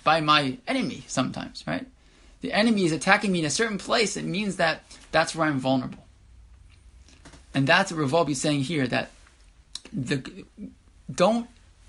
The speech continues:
number one, when we see the challenge and the challenge scares us and it's, makes us, we feel like we can't accomplish and we have bad days,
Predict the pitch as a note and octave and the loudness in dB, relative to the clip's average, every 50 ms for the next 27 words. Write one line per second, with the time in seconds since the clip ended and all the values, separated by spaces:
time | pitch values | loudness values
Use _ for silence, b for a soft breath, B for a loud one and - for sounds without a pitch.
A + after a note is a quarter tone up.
0 | - - - D#4 F3+ E3 G3 G3 F#3 F#3+ F3 E3 F3+ F#3 F#3+ G3+ G3+ G3+ F3+ E3+ | -20 -20 -14 -8 -4 0 0 2 2 0 0 2 4 4 4 4 4 2 0 0
1 | E3+ E3+ D3+ - - G#3 F#3+ F#3 F#3 - - F#3 E3+ F3 F3+ F3+ F3+ E3+ D#3+ D3+ | 0 -2 -2 -2 -2 -2 -2 -2 -2 0 2 4 4 4 4 2 0 -2 -2 -4
2 | D3 C3+ - E3+ E3 E3+ E3 D#3 - - - F3 E3+ E3+ E3 E3 E3 D#3+ D#3+ D#3+ | -4 -2 -2 0 0 0 0 -2 -4 -4 -2 0 0 0 0 2 2 2 2 0
3 | - D3 D3 C#3+ C3 - - - B B B B B B D3+ E3+ E3+ - - F3+ | -4 -4 -4 -4 -4 -6 -8 -8 B B B B B B -4 -4 -2 -2 -2 -4
4 | D#3+ E3 D#3 D#3 D3+ - - F3+ F3 B2+ E3 D#3+ - - F3 E3 D#3+ - - E3 | -4 -2 -4 -6 -4 -2 0 0 0 0 -2 -6 -2 -2 0 0 0 0 2 2
5 | E3 D#3+ D#3 D#3+ D3+ D3+ - - D3+ D3+ D3+ D3+ D3 - - E3+ D#3+ D3+ C#3+ - | 2 2 2 -2 -2 -2 -2 -4 -4 -2 -2 -4 -4 -2 0 2 2 2 2 2
6 | D#3 D#3 D#3 D3+ C3+ D#3 D#3 D#3 D#3 D3+ - - | 4 4 4 4 2 2 2 2 0 -2 -4 -8